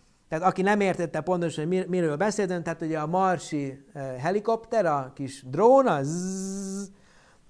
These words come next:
nak a fedélzetén volt egy darab szövet darab, ami a Wright fivérek ezerkilencszázháromban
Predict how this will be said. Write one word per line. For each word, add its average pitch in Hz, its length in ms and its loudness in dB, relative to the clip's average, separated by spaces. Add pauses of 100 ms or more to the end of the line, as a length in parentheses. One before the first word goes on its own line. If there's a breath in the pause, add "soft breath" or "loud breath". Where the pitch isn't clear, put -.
nak 185 220 0
a 175 80 2
fedélzetén 180 880 4
volt 185 280 6
egy 147 120 0
darab 151 320 2
szövet 147 400 0
darab, 185 240 2
ami 165 140 -2
a 156 100 -2
Wright 170 400 2
fivérek 147 480 -4
ezerkilencszázháromban 135 1500 -6